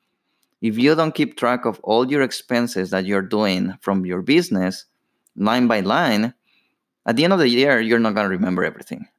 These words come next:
And it's gonna take you more time trying to figure out. Bookkeeping is really, really important.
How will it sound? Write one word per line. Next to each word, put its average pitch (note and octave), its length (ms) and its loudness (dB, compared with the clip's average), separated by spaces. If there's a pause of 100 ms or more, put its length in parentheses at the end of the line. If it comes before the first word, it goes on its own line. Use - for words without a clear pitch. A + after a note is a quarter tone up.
(100)
And G#2 120 -2
it's G#2+ 80 -4
gonna B2+ 240 0
take A2+ 200 -2
you A2 120 -2
more A2+ 220 2
time A2+ 260 -2
trying G2 200 -4
to F#2 80 -12
figure F2+ 260 -6
out. A2 320 0 (520)
Bookkeeping B2 880 0 (120)
is G#2 300 -4
really, G#2 360 0
really G2 240 0
important. F#2 680 -2